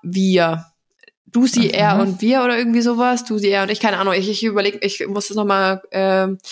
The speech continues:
Speaker 1: herausfinden, wie der, wie der genau heißt. Auf jeden Fall, äh, machen die da so ein Partnertauschexperiment, bla, bla, bla, bla. Aber sie sagen in dem Film was ganz Interessantes. Und zwar, dass man manchmal,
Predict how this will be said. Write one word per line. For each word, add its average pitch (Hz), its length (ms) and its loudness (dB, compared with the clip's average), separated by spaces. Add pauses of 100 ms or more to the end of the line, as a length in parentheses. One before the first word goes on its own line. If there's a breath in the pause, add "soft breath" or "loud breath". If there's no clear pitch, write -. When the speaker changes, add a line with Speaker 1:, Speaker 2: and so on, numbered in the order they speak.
(280 loud breath)
Speaker 1:
herausfinden, 233 600 2
wie 220 80 4
der, 202 380 2
wie 185 160 -2
der 190 140 4
genau 190 240 2
heißt. 262 320 0 (320 loud breath)
Auf 226 180 2
jeden 294 180 4
Fall, 226 420 2 (400)
äh, 202 280 4
machen 226 240 2
die 220 80 4
da 202 140 4
so 190 60 4
ein 185 60 2
Partnertauschexperiment, 233 1120 0
bla, 190 120 2
bla, 190 80 2
bla, 175 120 0
bla. 220 280 2 (960)
Aber 233 280 4
sie 220 120 2
sagen 226 260 2
in 226 80 0
dem 214 140 2
Film 233 160 2
was 214 160 2
ganz 214 180 0
Interessantes. 214 920 -2 (320 loud breath)
Und 214 160 4
zwar, 226 360 4
dass 214 240 2
man 214 380 2
manchmal, 233 720 4